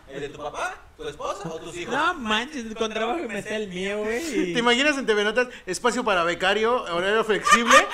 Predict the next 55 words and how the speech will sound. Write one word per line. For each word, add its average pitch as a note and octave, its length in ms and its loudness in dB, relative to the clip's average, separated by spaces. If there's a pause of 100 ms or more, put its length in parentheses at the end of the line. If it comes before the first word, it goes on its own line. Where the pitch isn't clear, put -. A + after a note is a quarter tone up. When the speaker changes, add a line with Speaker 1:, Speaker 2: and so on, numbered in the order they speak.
(300)
Speaker 3:
y G3 60 -4
ya A3 120 8
llegas A#3 340 2
a G#3+ 80 2
tu F3 100 -8
trabajo G3+ 380 0
y A3+ 60 -2
dice, F#3 320 -2
"Te D#3 120 -10
tocan F3+ 220 -6
los C3 120 -10
horóscopos, C#3 420 -10
güey"? G2+ 180 -16 (500)
Ah, - 180 -2
¿y A#3 80 -6
cómo C#4+ 260 -4
le C4+ 100 0
haces? A3 200 -6
No G#3+ 80 -6
hay A#3+ 80 -4
pedo, A#3 280 0
los F3 140 -4
números A3+ 280 -4
de D#3+ 60 -10
la D#3+ 100 -4
suerte, G#3 240 -4
mira, E3 160 -4
agarras G#3 240 -6
estos G3+ 240 -10
dados, F#3 280 -2
güey, G#3+ 140 -4
los G#3 140 -6
metes F3 180 -14
al C3 100 -6
cubilete, D#3 460 -6
güey, G3+ 140 -4
los D3+ 120 -4
avientas F3 380 -6
y F3 40 -12
los D#3 100 0
Speaker 2:
Sí, D#4+ 60 0
Speaker 3:
vas F3+ 100 -6
Speaker 2:
sí. F#3+ 60 -4
Speaker 3:
acomodando, D#3+ 400 -4
Speaker 1:
A G#3 40 -6
ver, D#3 100 -6
Speaker 3:
güey. C#3+ 140 -6
Speaker 1:
vamos A#3 180 -2
a A3+ 80 -2
hacer, A3+ 120 -6
vamos A3+ 220 -4
a A3+ 40 -2
hacer A3 140 -6
ese G#3 100 -8
ejercicio. F3 400 -12